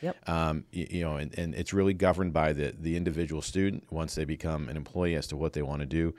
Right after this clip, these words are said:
Speaker 2: And, um, you know, I can't impress upon, you know, people, uh, listening to our, um, and viewing our podcast here that these are, this is a very viable career, and it's, it's not gonna go away.
Speaker 1: Nope.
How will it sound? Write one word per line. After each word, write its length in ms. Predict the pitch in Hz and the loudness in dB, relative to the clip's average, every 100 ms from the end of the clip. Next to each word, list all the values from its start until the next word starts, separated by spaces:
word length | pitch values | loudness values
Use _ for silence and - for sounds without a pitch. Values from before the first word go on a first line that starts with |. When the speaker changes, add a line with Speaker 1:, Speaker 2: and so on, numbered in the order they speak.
| - - - - | -10 -20 -18 -4
Speaker 2:
And, 320 | 80 78 76 | -2 0 0
um, 360 | 76 73 73 - - | 0 0 -4 -8 -8
you 80 | 101 | -2
know, 80 | 76 | -2
I 60 | 76 | 0
can't 340 | - 101 92 | 2 2 2
impress 380 | 90 - 80 76 | 0 2 2 2
upon, 480 | 76 78 73 71 - - _ | -2 0 -2 -4 -10 -20 _
you 140 | - 78 | -4 -2
know, 160 | 69 | -2
people, 500 | - 104 92 87 80 - | 2 2 4 2 2 -2
uh, 260 | 76 71 | -2 -2
listening 400 | 67 92 92 82 | 0 2 2 -2
to 140 | 78 80 | 0 2
our, 280 | 76 71 - | 2 0 -2
um, 380 | - 78 67 65 | -6 -4 -6 -8
and 160 | - 82 | -4 -4
viewing 360 | 73 90 82 76 | 0 2 2 0
our 100 | 76 | 0
podcast 600 | 85 87 - 76 69 - | 2 2 2 -2 -2 -2
here 180 | 73 | -2
that 220 | 71 73 - - - | -2 -4 -6 -18 -16
these 300 | 69 82 104 | -2 2 6
are, 180 | 104 85 - | 6 4 2
this 180 | 87 95 | -2 0
is 100 | 98 | 0
a 60 | |
very 380 | 67 76 82 92 | 0 2 4 4
viable 640 | 80 67 71 76 78 78 | 2 0 2 2 0 -2
career, 580 | 78 - 80 78 78 65 - | -4 -2 0 2 2 0 -4
and 160 | 76 | -4
it's, 180 | 76 - | -4 -4
it's 240 | 85 85 82 | -6 -6 -2
not 220 | 82 85 | -2 -2
gonna 180 | 90 85 | -2 0
go 160 | 80 | 2
away. 480 | 78 76 78 71 71 - | 2 2 2 0 -4 -8
Speaker 1:
Nope. 200 | 135 | -14